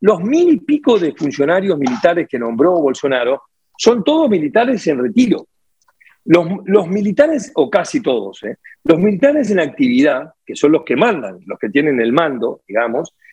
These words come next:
eh, son muy cuidadosos de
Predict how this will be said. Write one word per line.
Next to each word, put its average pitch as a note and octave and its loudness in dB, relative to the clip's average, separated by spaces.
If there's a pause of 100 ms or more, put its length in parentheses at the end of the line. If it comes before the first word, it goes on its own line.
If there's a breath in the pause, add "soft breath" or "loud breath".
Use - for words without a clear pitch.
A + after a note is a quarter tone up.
(340 soft breath)
eh, D#3+ 2
son B3+ 0
muy C4 2
cuidadosos F#3+ -2
de A2+ -4